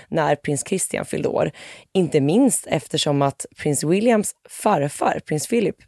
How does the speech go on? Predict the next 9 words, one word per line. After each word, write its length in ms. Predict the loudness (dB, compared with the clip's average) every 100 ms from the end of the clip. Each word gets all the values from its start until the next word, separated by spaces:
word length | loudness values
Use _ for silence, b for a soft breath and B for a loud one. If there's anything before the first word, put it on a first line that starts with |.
| -14
delvis 640 | -6 -2 0 2 2 2
var 120 | 0 0
dansk. 580 | 0 -2 -4 -4 -6 -20 B B B B
Så 320 | -4 2 4
Richard 400 | 4 2 2 -2
s-, 280 | -2 -2 -2 -2
säger 440 | 2 2 4 4
att, 360 | 2 -2 -4 -2
eh, 180 | 0